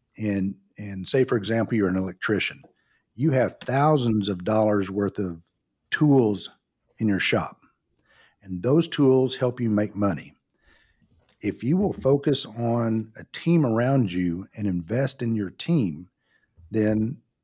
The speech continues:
you can have that team help you make money, as well. So, so it, it's no different than having a, a screwdriver, a hammer, or whatever in your craft and having a, a, a lawyer, an accountant, a banker,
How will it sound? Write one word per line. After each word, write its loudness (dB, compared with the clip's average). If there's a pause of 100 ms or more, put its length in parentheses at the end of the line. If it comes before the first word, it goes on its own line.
you 2
can -2
have 2
that -2
team 2
help 0
you -2
make -2
money, -2 (340)
as -20
well. -12 (340)
So, 2
so 2
it, -2
it's -6
no 4
different 2
than -2
having -2
a, -2 (440)
a -8
screwdriver, 2 (120)
a -14
hammer, -2 (180)
or -14
whatever 0
in 0
your -4
craft -4
and -10
having -4 (320)
a, -10
a, -14 (560)
a -12
lawyer, 2 (460)
an -14
accountant, -4 (320)
a -10
banker, 0